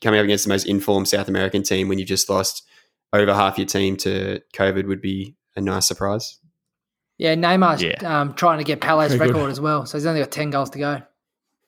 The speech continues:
Speaker 3: Oh, really?
Speaker 4: Yeah, he's done. I saw those stats come through the other day,
Speaker 3: Snuck up.
Speaker 4: actually, how well he did.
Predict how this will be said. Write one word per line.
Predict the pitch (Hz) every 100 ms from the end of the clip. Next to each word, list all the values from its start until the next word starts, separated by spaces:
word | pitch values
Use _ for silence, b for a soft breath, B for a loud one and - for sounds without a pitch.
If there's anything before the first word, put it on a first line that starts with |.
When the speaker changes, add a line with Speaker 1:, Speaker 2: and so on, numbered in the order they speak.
| _ _ _ _ _ _ _ _ _ _ _ _ _ _ _ _ _ _
Speaker 3:
Oh, | 123
really? | 101 135 107 85 _ _ _ _ _ _ _ _
Speaker 4:
Yeah, | - 160 139
he's | 98 131
done. | 202 220 185
I | - 220
saw | 220 330
those | 370 -
stats | 170 -
come | 147 127
through | 127
the | 110
other | 104
day, | 95
Speaker 3:
Snuck | 135 98
up. |
Speaker 4:
actually, | 117 120 147
how | 131 98
well | 101 110
he | 98
did. | 95 101